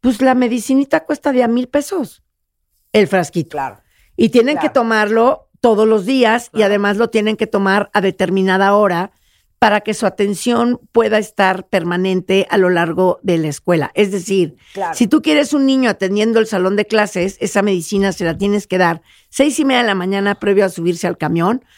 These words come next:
Speaker 1: para que cuando llegue al colegio el niño ponga atención y se dé cuenta que están explicando en el pizarrón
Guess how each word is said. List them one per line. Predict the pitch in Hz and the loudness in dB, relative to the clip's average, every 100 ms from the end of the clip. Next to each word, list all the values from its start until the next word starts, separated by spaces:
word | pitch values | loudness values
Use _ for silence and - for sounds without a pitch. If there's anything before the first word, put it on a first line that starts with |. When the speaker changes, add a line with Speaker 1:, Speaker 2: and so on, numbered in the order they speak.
| _ - | _ 0
Speaker 1:
para | 202 208 | 0 0
que | 202 | -4
cuando | - 214 214 | -2 0 0
llegue | 220 311 285 | 2 2 2
al | 196 | -2
colegio | 175 180 180 226 | -2 -4 -2 -2
el | 226 | -2
niño | 220 220 202 | 0 -2 -2
ponga | 196 190 | -2 -2
atención | 190 160 156 220 269 - _ - | -4 -6 -2 0 0 -4 _ -6
y | 208 | -2
se | 240 | 2
dé | 247 - | 0 0
cuenta | 214 196 | -2 -2
que | - | -4
están | 190 202 | -4 -4
explicando | 196 - 165 156 190 196 | -4 -6 -8 -2 0 0
en | |
el | 180 | -2
pizarrón | - 151 180 214 208 233 | -4 -8 -6 0 0 0